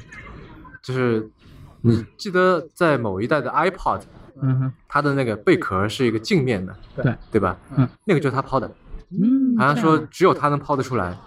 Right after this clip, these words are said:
Speaker 2: 这样。嗯哼。
Speaker 1: 就是除了寿司之神、天妇罗之神，还有这么一个抛光之神。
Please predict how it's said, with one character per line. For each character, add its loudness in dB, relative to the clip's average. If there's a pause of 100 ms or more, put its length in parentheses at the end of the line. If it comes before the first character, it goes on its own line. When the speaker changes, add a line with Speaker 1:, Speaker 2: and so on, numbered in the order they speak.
Speaker 2:
这 -2
样。 0
嗯 -
哼。 2 (480)
Speaker 1:
就 2
是 2
除 -6
了 0
寿 0
司 -6
之 -2
神、 -2
天 -4
妇 -4
罗 2
之 -2
神， -8
还 -2
有 0
这 0
么 4
一 -2
个 -2
抛 -2
光 -2
之 0
神。 0